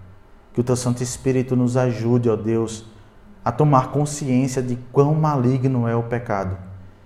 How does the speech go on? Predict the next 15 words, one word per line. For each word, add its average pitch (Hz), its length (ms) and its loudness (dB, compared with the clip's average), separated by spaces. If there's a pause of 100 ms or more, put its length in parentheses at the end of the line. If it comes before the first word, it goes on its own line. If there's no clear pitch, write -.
(500)
E 120 60 -4
chorar, 104 680 -2
ó - 20 -2
Pai. 92 280 -4 (1080)
Chorar 123 680 6
diante 123 420 2
de 135 200 0
Ti. 104 420 -4 (1040)
Chorar, 117 640 6
ó 110 60 0
Senhor, 110 640 -2 (1200)
pela 110 180 2
nossa 110 380 -2 (1080)
total 113 680 4
depravação. 95 640 -4